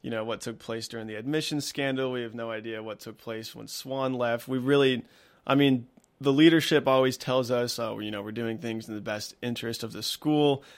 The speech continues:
but we really have no way of, you know, finding out if that's true or not. And I think, I think Folt, who came with a, you know, scandal, heavy scandal experience from her time at, uh,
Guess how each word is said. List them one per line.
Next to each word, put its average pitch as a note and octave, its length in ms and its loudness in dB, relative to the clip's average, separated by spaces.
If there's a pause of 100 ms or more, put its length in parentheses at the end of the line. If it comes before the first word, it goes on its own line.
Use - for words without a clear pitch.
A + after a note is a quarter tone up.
(320)
but B2+ 260 4
we D3 100 4
really C#3+ 240 6
have A#2+ 140 4
no B2 160 2
way A#2 200 2
of, G#2+ 300 -8
you B2 120 -8
know, A2 160 -4
finding A#2 320 -2
out A2 100 -2
if A2 100 -8
that's A2 200 -4
true D3+ 300 2
or C#3 60 4
not. A#2+ 260 2
And B2 120 -2
I B2+ 80 0
think, E3 340 4 (400)
I C#3 100 2
think E3+ 260 2
Folt, E3+ 380 4
who C#3+ 120 0
came C3+ 280 2
with B2+ 200 0
a, A2+ 440 4
you B2 100 -4
know, A2 200 -2
scandal, A#2 960 -2 (580)
heavy F3 420 2
scandal C#3+ 500 2
experience B2+ 500 0
from B2+ 140 -4
her A#2+ 60 -2
time A#2+ 320 -2
at, A2+ 160 0
uh, G#2 300 -2